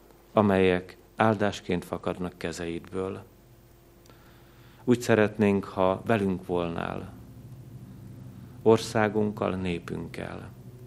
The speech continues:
és azokkal a testvéreinkkel, akik sok száz kilométerrel arrébb, határainkon kívül vagy tengeren túl magyar nyelven dicsőítenek és magasztalnak téged,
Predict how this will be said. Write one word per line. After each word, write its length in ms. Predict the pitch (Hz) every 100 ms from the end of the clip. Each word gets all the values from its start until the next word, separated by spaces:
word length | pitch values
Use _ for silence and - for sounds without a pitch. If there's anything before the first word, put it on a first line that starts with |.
| - - - - -
és 140 | -
azokkal 360 | 143 123 120 107
a 100 | 104
testvéreinkkel, 1120 | 120 - 113 107 104 101 101 98 98 95 95 92 - - - - - - - - - - -
akik 580 | 123 120 113 - - -
sok 240 | - 139 135
száz 280 | 120 107
kilométerrel 880 | - 120 113 107 101 101 98 95 92
arrébb, 640 | - 110 107 101 95 90 - - - -
határainkon 960 | 127 123 107 101 98 95 90 95 90
kívül 380 | - 110 104 98
vagy 140 | 90
tengeren 580 | - 120 113 98 92 90
túl 400 | - 101 92 95 - - - - - - - - - -
magyar 420 | - 104 104 101 92
nyelven 580 | 92 90 87 85 87 - - - - - - -
dicsőítenek 800 | 113 113 110 107 104 104 101 -
és 140 | 92
magasztalnak 760 | - 101 95 - 98 92 90 90 -
téged, 540 | 90 82 85 82